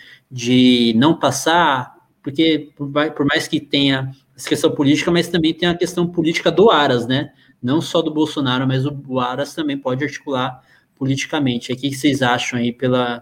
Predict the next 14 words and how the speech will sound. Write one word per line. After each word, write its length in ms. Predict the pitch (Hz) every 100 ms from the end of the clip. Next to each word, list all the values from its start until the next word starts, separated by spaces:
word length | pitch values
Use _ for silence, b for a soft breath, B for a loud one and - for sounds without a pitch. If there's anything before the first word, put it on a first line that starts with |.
| -
pelo 200 | 120 120
que 120 | 127
tem, 340 | - 127 123 117 _ _ _
pelo 160 | 131
andar 180 | 127 131
da 80 | 131
carruagem 760 | 131 123 131 123 123 120 120
aí 60 | 120
na, 360 | 123 117 113 - -
da, 160 | 123
do 180 | 123 120
clima 300 | - 127 123
no 80 | 120
Senado? 540 | - 123 117 104 117